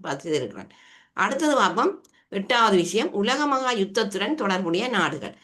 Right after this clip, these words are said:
அதுல கூடுதலாக இந்த நாடுகள் கூடுதலாக முக்கியத்துவம் கொடுக்கப்படுகிறது. ஜெர்மனி, இத்தாலி. ஏன்னு சொன்னா இது ஹிட்லருடைய, அஹ், நாடு வந்து ஜெர்மன், மற்ற முசோலினியுடைய நாடு வந்து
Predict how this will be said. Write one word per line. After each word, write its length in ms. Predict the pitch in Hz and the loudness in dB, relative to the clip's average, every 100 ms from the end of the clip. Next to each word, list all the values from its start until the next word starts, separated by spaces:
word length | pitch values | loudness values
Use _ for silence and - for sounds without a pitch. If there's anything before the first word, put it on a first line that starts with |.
| - - | -20 -8
அதுல 200 | - 254 - | -2 0 -2
கூடுதலாக 540 | 269 269 269 220 202 269 | -2 0 2 4 2 0
இந்த 240 | 269 254 | -2 0
நாடுகள் 460 | 214 196 190 202 180 | 2 2 2 0 0
கூடுதலாக 440 | 202 208 185 185 208 | 0 0 2 0 0
முக்கியத்துவம் 460 | 190 196 175 160 | -2 -2 -2 -2
கொடுக்கப்படுகிறது. 580 | 151 135 131 139 143 156 - - _ - | -2 -4 -6 -4 -4 -4 -8 -14 _ -2
ஜெர்மனி, 540 | 190 240 240 185 208 320 - | 2 2 2 2 2 0 -4
இத்தாலி. 500 | 202 202 202 131 107 - _ _ | -8 -4 0 0 0 -8 _ _
ஏன்னு 320 | - 226 226 208 | -4 -2 0 -2
சொன்னா 140 | 233 | 0
இது 140 | 262 254 | -2 -2
ஹிட்லருடைய, 580 | 214 196 226 220 214 214 - _ _ _ - | -4 0 0 2 2 0 -4 _ _ _ -8
அஹ், 320 | 170 170 165 190 156 | -2 0 0 -2 0
நாடு 280 | 190 190 185 | 2 2 0
வந்து 220 | 185 214 220 | 0 -2 0
ஜெர்மன், 500 | 196 175 156 151 202 - _ _ | 2 2 0 -6 -8 -14 _ _
மற்ற 240 | - 185 233 247 - _ _ 165 | -8 -2 -2 -2 -10 _ _ -4
முசோலினியுடைய 840 | 196 233 247 240 233 220 208 202 190 - | 0 4 4 6 4 4 4 2 0 -2
நாடு 300 | 185 185 185 | -2 0 0
வந்து 260 | 180 190 | 2 2